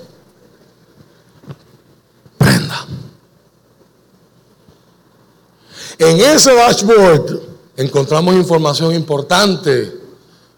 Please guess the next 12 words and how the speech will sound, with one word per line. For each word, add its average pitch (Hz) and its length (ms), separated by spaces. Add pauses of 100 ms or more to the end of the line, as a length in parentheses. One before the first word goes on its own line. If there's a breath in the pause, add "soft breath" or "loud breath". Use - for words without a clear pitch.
¿A 107 140
qué 135 140
velocidad 127 540
yo 117 120
voy? 135 300 (1160 soft breath)
¿Cuánta 127 360
gasolina 127 520
me 117 140
queda 113 200
en 110 60
el 104 140
tanque? 135 420